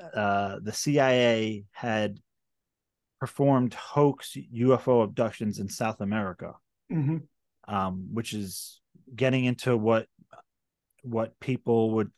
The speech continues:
Speaker 1: consider MILABs, the military abductions. So that's whether it's the military or a contractor group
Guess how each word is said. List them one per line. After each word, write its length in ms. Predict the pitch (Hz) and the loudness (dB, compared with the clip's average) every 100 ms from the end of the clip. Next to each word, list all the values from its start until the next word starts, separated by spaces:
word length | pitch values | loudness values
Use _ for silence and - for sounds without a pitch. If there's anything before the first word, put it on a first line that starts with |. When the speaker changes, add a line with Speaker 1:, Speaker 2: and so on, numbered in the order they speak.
| - | -12
Speaker 1:
consider 460 | - 107 - 107 | -10 -8 -4 -2
MILABs, 840 | 101 113 135 98 95 85 87 - 104 | 0 2 2 0 -6 -10 -12 -12 -8
the 100 | 98 | -2
military 580 | 110 131 120 127 110 | 4 4 2 0 0
abductions. 760 | 107 - 107 - 95 90 85 - - | -2 -2 -4 -6 -10 -10 -12 -18 -12
So 140 | 104 | -6
that's 460 | 110 107 - - - _ - _ _ _ _ _ | -6 -6 -12 -20 -20 _ -20 _ _ _ _ _
whether 360 | 135 117 120 117 | -2 2 4 4
it's 160 | 110 - | 2 -2
the 100 | 107 | 0
military 680 | 127 170 160 165 156 165 | 4 2 2 2 2 4
or 420 | 156 117 107 107 101 | 4 4 2 -2 -6
a 60 | - | -6
contractor 720 | - 135 - 139 131 - 110 | -2 -2 0 -2 -2 -4 -6
group 380 | 107 117 120 | 0 2 2